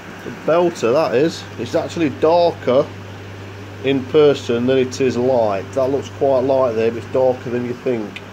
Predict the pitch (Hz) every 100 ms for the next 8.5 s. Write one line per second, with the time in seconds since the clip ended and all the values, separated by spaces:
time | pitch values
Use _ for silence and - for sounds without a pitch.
0 | - - - 113 110 110 110 104 98 -
1 | - - 110 117 110 117 117 110 113 107
2 | 113 113 113 110 107 107 104 120 110 107
3 | 107 98 - - - - - - - -
4 | - - - - - - - - - -
5 | - - - - - - - - - -
6 | - - - - - - - 131 127 120
7 | 117 107 - 113 101 110 120 120 127 123
8 | - 139 127 110